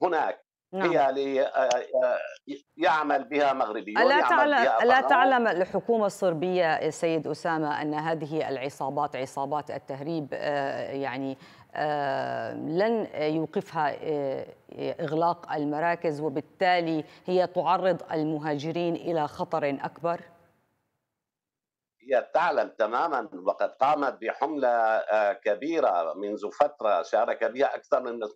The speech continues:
Speaker 1: ثمانمائة ضابط لهذه الحملة، لكن لم يستفيدوا شيء.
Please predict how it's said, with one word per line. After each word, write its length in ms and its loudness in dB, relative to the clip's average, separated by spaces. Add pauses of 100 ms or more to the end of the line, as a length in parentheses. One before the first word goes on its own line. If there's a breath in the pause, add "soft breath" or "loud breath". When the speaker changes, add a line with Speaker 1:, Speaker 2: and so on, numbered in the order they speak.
(140)
Speaker 1:
ثمانمائة 520 0
ضابط 480 2 (960)
لهذه 540 2
الحملة، 560 0
لكن 500 2
لم 300 0
يستفيدوا 540 -2
شيء. 420 0